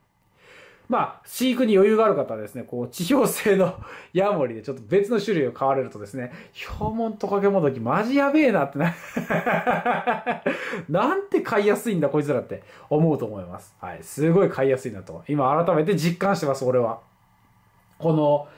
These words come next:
えー、うちのウルルが来てから三ヶ月ぐらいですか？の間にもうひしひしと実感してますね、それは。うん。なんて飼いやすい子なんだと思います。<laughs> 今日こっちがズボラでもね、全然勘弁してくれますからね。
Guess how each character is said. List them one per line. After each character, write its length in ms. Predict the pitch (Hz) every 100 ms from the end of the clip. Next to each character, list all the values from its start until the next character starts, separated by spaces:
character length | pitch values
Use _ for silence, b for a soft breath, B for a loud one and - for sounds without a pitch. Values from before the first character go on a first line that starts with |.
| B B
え 320 | 127 131 123
ー、 20 | 131
う 60 |
ち 80 | 135
の 100 | 151
ウ 80 | 170
ル 80 | 156
ル 80 |
が 80 | 127
来 60 | -
て 80 | 143
か 80 |
ら 40 | 135
三 200 | - 240
ヶ 80 | 240
月 160 | 214
ぐ 80 | 214
ら 60 | 127
い 20 |
で 80 | 98
す 80 |
か？ 200 | - 135 -
の 100 | 123
間 200 | 131 131
に 80 | 131
も 80 | 120
う 20 |
ひ 180 | - 220
し 160 | - 240
ひ 160 | 240
し 100 | -
と 100 | -
実 280 | 117 127 -
感 120 | 156
し 60 | 156
て 80 | 139
ま 80 |
す 80 | 127
ね、 100 | 107
そ 140 | 98 113
れ 60 |
は。 220 | 107 107 - 104
う 40 |
ん。 320 | 113 104 90 - _ _ b b b b
な 160 | 123 214
ん 120 | 240
て 100 | 170
飼 140 | 180
い 60 | 156
や 60 |
す 140 | 170 135
い 40 |
子 120 | 123
な 80 | 123
ん 60 | 98
だ 60 |
と 200 | 90 95 -
思 100 | 127
い 60 | 117
ま 120 | 98
す。 240 | - - -
<laughs> 60 | - - 226 190 190 - 208 - 220 220 - 214 - - B B B B B -
今 120 | 170
日 60 | -
こ 80 |
っ 60 | 147
ち 100 | -
が 120 | 165
ズ 120 | 123 165
ボ 120 | 190
ラ 120 | 202
で 80 | 220
も 100 | 196
ね、 260 | 185 190 160
全 120 | 170
然 100 | 202
勘 180 | 202 202
弁 100 | 165
し 40 |
て 40 | 160
く 60 |
れ 60 | 165
ま 80 | 170
す 60 |
か 100 | 135
ら 40 | 117
ね。 200 | 123